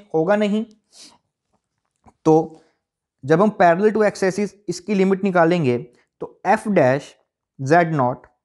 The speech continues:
हमारे पास ये लिमिट किस में कन्वर्ट हो जाएगी, देखिए डेल्टा y ज़ीरो, तो जो ये लिमिट है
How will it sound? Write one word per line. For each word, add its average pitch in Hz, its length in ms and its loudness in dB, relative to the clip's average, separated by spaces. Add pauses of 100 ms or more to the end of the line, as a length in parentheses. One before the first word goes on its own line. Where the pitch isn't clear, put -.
(160)
हमारे 165 220 2
पास 147 440 0
ये 165 160 4
लिमिट 185 420 -2 (300)
किस 180 180 -8
में 240 120 -2
कन्वर्ट 208 340 2
हो 202 100 0
जाएगी, 135 400 -2 (520)
देखिए 147 280 -2
डेल्टा 147 340 2
y 202 180 2
ज़ीरो, 208 260 2 (1700)
तो 196 100 6 (560)
जो 131 240 0
ये 226 120 0
लिमिट 208 400 0
है 143 160 -6